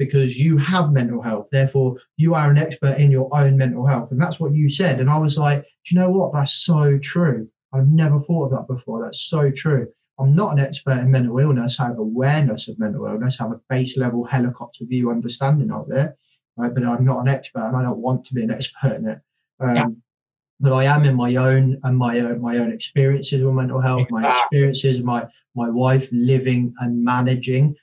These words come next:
Speaker 1: her own mental illness. Um, so that for me is what I think you, you need to do. And it resonates so much with what we're trying to do in safety again, because we're trying, I'm trying to change the conversation from when people go, "James, you're this health and safety expert." And I say, "No,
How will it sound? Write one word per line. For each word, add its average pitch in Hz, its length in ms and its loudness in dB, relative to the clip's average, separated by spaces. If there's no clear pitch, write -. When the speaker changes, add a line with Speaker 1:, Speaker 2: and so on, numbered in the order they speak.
Speaker 1:
her 123 160 0
own 120 160 0
mental 117 340 -4
illness. 117 480 -2
Um, 127 640 0
so 135 340 0
that 165 360 0
for 139 140 0
me 120 440 2
is 131 160 0
what 131 160 0
I 127 120 0
think 127 300 -2
you, 127 300 0
you 127 180 0
need 123 220 0
to 123 100 -8
do. 139 300 0
And 165 140 4
it 165 140 -4
resonates 170 760 0
so 147 320 2
much 160 320 2
with 131 160 -2
what 131 140 -4
we're 139 200 4
trying 135 240 0
to 131 80 2
do 135 160 2
in 120 160 0
safety 131 720 -2
again, 135 680 0
because 143 460 0
we're 180 220 4
trying, 139 440 0
I'm 196 180 2
trying 143 240 2
to 131 60 4
change 131 320 2
the 131 60 0
conversation 135 760 0
from 131 260 0
when 135 160 2
people 165 240 0
go, 139 160 2
"James, 139 420 2
you're 170 140 4
this 147 200 2
health 165 220 0
and 139 120 0
safety 139 360 0
expert." 131 460 -2
And 123 80 -4
I 123 60 -2
say, 233 160 -2
"No, 151 320 0